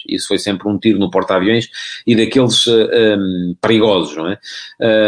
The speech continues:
Hum, mas terá tido aquilo que mais queria depois da eliminação frente ao paok, hum,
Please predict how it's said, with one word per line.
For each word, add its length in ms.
Hum, 500
mas 140
terá 160
tido 160
aquilo 200
que 60
mais 220
queria 340
depois 380
da 60
eliminação 520
frente 240
ao 280
paok, 480
hum, 1120